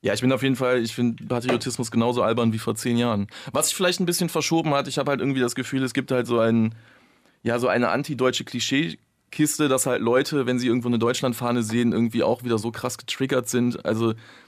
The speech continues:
ich hab irgendwie das Gefühl, Audio achtundachtzig macht jetzt gefühlt auf jedem Song irgendeine Line über Ronnies, die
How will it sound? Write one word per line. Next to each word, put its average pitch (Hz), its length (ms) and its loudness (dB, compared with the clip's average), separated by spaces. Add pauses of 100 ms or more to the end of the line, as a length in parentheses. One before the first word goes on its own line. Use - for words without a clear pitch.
(140)
ich - 80 -4
hab 147 80 4
irgendwie 143 180 4
das 131 140 2
Gefühl, 135 240 0
Audio 131 200 2
achtundachtzig 117 500 -4
macht 117 180 -4
jetzt 113 100 -8
gefühlt 113 220 -6
auf 107 80 -4
jedem 120 260 0
Song 120 260 0
irgendeine 120 420 2
Line 113 380 0
über 107 140 0
Ronnies, 113 380 0
die 113 320 -2